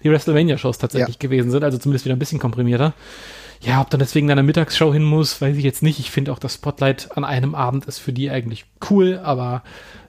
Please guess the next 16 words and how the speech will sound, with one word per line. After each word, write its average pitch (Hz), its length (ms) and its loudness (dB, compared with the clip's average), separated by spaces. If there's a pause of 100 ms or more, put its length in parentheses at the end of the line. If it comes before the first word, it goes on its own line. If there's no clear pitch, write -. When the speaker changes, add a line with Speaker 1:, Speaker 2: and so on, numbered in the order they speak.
(120)
Speaker 1:
pff, - 280 -10
ja, 120 200 -2
sei's 120 260 -6
drum. 123 180 -6 (160)
Speaker 2:
Aber 208 180 4
es, - 240 -4
äh, 113 220 -4
zeigt - 240 -10
natürlich 110 400 -2
die 113 100 -2
Entwertung 98 480 -6
des 101 180 -10
Ganzen, - 440 -18
ne? 185 120 -2
Also, 127 280 0
Speaker 1:
Ja. 135 100 -2